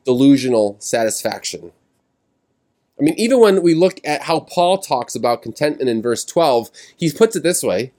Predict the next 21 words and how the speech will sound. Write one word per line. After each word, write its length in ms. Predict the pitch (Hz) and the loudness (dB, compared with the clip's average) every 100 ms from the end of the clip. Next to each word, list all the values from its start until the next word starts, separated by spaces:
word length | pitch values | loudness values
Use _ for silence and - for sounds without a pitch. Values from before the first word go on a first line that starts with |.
| _ _ _ _ - | _ _ _ _ -6
He 100 | 165 | 0
says, 220 | 190 175 | 2 2
"I 160 | - 175 | 2 0
have 180 | 185 | 0
learned 560 | 147 147 196 214 214 185 | 0 4 6 6 4 -2
the 120 | 143 156 | -6 -4
secret 920 | - - 277 285 92 - - - - _ _ _ - | -2 0 0 0 -8 -8 -12 -12 -16 _ _ _ -4
of 160 | 131 | -4
being 240 | - 135 113 | 0 0 0
content." 600 | 107 92 92 - - - _ _ _ _ _ _ _ _ _ _ _ _ | -4 -10 -12 -12 -16 -16 _ _ _ _ _ _ _ _ _ _ _ _
I 40 | - | 2
mean, 120 | 147 | 4
how 220 | 160 208 | 4 2
much 220 | 247 254 180 | 0 -2 2
more 200 | 202 208 | 4 6
elusive 640 | 170 175 202 - 127 107 | 4 2 0 0 -2 -2
could 160 | - 156 | -6 -6
he 120 | 170 | -4
seemingly 540 | - 175 175 170 156 | -2 0 2 4 4
make 480 | 139 147 156 - - _ - | 2 2 0 -2 -20 _ -8
contentment? 560 | 143 - 170 104 85 | -6 -2 -4 -2 -8